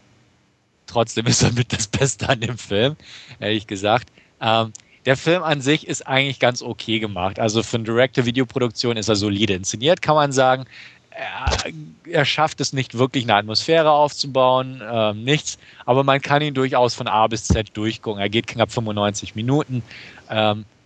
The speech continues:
und er langweilt nicht zu sehr. Er ist echt routiniert gemacht, ähm, und vom Inhalt her auch absolut Routine. Man kann alles im Prinzip vorhersehen. Er hat einen,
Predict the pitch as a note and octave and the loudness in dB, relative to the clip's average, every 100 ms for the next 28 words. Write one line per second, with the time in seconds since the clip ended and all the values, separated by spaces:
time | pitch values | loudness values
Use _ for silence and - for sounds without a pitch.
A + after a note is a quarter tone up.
0 | _ _ _ _ _ _ - C3+ B2+ A#2 | _ _ _ _ _ _ -2 0 4 2
1 | A#2+ A2+ A2 G#2 G#2 - - G2 F#2 F#2 | 2 2 2 0 -8 -10 -10 -8 -4 -2
2 | F2+ F#2 A2 G#2+ - - C#3 B2+ - - | -2 -2 -2 0 -4 -2 2 2 0 -4
3 | A#2 - A2 A#2 A#2+ - G2+ G#2+ B2 - | -4 -2 -2 2 2 2 -2 2 2 0
4 | - - B2 A2 G#2 G2+ G#2 G2+ - A#2 | -10 -6 -2 2 2 -2 -8 -14 -10 -8
5 | G#2 - A2 G#2 A#2+ B2 A2+ G#2+ G#2 G2+ | -6 2 2 2 -4 0 4 4 4 2
6 | G#2 A#2 - - G#2 A2 G#2+ G2+ G#2+ - | 4 2 0 -4 -4 -4 -4 -2 -4 -2
7 | B2+ A#2+ A2+ - - _ _ G#2+ G#2+ A2+ | 0 2 0 -2 -18 _ _ -2 0 2
8 | A#2 - A#2+ A#2 A#2 C3 - G#2+ - G#2 | 0 2 2 4 2 -6 -6 -8 -4 -6
9 | - G#2 G#2+ B2 A#2 B2 A#2+ - - B2 | 0 2 6 4 4 0 -2 -10 -2 2
10 | C3 F#3 D#3+ D#3 | 2 2 -2 -12